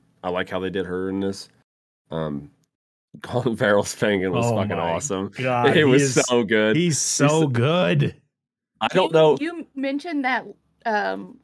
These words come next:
Speaker 3: last, the last time, and I'm like, "That was Colin Farrell?"
Speaker 2: That was
Speaker 1: Yeah.
Speaker 3: Like, I hadn't looked
Speaker 2: unreal.
Speaker 3: to see, I didn't look to see who,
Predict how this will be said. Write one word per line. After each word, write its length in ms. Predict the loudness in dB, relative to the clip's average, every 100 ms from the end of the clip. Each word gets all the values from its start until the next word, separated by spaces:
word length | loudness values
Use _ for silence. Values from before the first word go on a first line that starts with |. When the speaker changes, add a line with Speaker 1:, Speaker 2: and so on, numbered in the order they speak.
| _
Speaker 3:
last, 520 | 0 2 2 -6 -20 _ _ _ _ _ _
the 140 | -8
last 440 | -8 -4 -4 -4 -8
time, 400 | -6 -4 -6 -10 _ _ _ _
and 80 | -4
I'm 60 |
like, 240 | -4 -6 -12 _ _ _ _
"That 80 | -12
was 120 | -10
Colin 340 | -10 -6 -2 -2
Farrell?" 400 | -2 0 0 0 _
Speaker 2:
That 60 | -6
was 80 | 2
Speaker 1:
Yeah. 120 | 4
Speaker 3:
Like, 200 | 4 2
I 120 | 2
hadn't 260 | 6 4 4
looked 180 | 4 6
Speaker 2:
unreal. 200 | 4 2
Speaker 3:
to 60 | 0
see, 420 | -2 -2 -4 -10 _ _ _
I 100 | 2
didn't 220 | 2 -2
look 180 | -6 -6
to 100 | -12
see 300 | -6 -4 -4
who, 460 | -4 -4 -6 -10